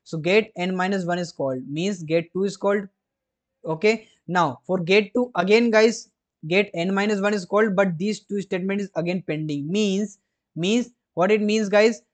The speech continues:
What is, what is the pending thing? Gate n minus three. N minus three means, guys, nothing but a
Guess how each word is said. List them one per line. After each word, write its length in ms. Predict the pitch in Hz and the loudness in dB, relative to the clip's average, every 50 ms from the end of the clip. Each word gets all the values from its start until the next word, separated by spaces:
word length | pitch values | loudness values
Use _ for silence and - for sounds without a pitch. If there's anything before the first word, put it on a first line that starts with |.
| _ _ _ _ _ - | _ _ _ _ _ -4
What 200 | 156 165 185 202 | -2 0 2 2
is, 140 | 208 202 196 196 | 2 0 0 0
what 200 | 170 170 180 185 | 0 0 0 0
is 80 | 196 190 | 0 -2
the 100 | 208 - | -2 -2
pending 400 | - 180 175 185 190 202 208 170 | -2 -2 -2 -2 -2 -4 -4 -4
thing? 300 | 208 226 233 220 190 165 | -2 -2 -2 -2 -4 -2
Gate 340 | 156 160 160 190 226 233 - _ _ _ _ _ _ _ _ - | 0 2 2 2 2 0 -4 _ _ _ _ _ _ _ _ -8
n 220 | 151 151 156 165 | -6 -4 -2 -2
minus 360 | 170 170 165 170 180 190 185 185 - _ | 0 0 0 0 -2 -4 -6 -6 -10 _
three. 280 | - 190 196 151 - - _ _ _ _ _ _ _ _ - | -6 -4 -4 -4 -6 -10 _ _ _ _ _ _ _ _ -8
N 200 | 143 151 170 180 | -6 -4 -2 -2
minus 260 | 180 180 196 202 196 | -2 -2 -2 -4 -4
three 180 | 196 - 190 202 | -4 -4 -4 -2
means, 240 | 202 202 202 196 | -2 -2 -2 0
guys, 220 | 180 190 202 208 185 | 0 2 2 2 0
nothing 300 | 185 165 156 190 190 190 | -2 -4 -4 -4 -2 0
but 160 | 185 180 170 | 0 0 2
a 200 | 214 233 262 262 | 0 0 0 -4